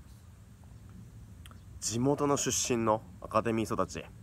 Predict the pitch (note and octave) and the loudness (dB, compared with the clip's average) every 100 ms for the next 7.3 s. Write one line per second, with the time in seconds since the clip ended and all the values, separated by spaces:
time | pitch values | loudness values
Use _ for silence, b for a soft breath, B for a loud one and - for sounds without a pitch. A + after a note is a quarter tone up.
0 | - - B B B B B A2 - A2+ | -16 -14 B B B B B -2 0 0
1 | A#2+ B2+ A#2 A#2 - G#2 F2+ - - - | 2 2 2 -2 6 6 6 -2 -14 -14
2 | B B B B B - G#2 G#2 A#2 A#2+ | B B B B B 2 8 8 8 2
3 | A2 - A2+ A2+ A2+ A#2 G#2+ D2+ - B | 0 0 2 4 8 10 10 8 2 B
4 | B - - A#2 G2 - - - B2 B2 | B -8 6 6 6 2 -2 2 6 6
5 | G2 D#2+ - B B B B B B - | 6 2 -2 B B B B B B -8
6 | G#2 G2 F#2 - C#3 C3+ A#2 C#3 B2+ A#2+ | -6 -4 -2 0 2 2 2 4 4 4
7 | - - | 0 -6